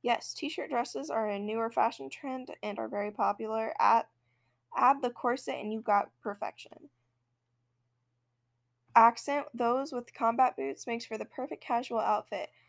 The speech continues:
I can see this trend becoming more and more popular. It has that new and old-fashioned thing going for it.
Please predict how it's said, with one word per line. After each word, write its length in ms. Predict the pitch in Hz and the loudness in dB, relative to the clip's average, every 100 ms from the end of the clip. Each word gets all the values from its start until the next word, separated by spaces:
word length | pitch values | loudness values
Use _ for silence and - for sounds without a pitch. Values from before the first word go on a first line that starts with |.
| _ _ | _ _
I 120 | - 240 | 0 0
can 180 | 240 | 0
see 160 | 240 262 | -6 -6
this 200 | 294 320 | -4 -6
trend 260 | - 214 214 | -6 -10 -10
becoming 440 | 196 240 202 202 | -10 -8 -6 -4
more 160 | 202 226 | -2 -2
and 120 | 247 | -2
more 140 | 220 | -4
popular. 580 | 220 226 - - - - _ _ _ _ _ _ _ _ - | -2 -6 -6 -14 -16 -18 _ _ _ _ _ _ _ _ -4
It 120 | 254 | 0
has 260 | 262 233 233 | 4 4 4
that 180 | 208 | 0
new 220 | 214 226 226 | 0 0 0
and 360 | - 220 220 | 0 0 0
old-fashioned 680 | - 202 196 196 233 247 247 | 0 -4 0 -2 -2 -6 -12
thing 160 | - - | -12 -12
going 240 | 110 - - | -14 -14 -6
for 160 | 64 | -4
it. 160 | - | -2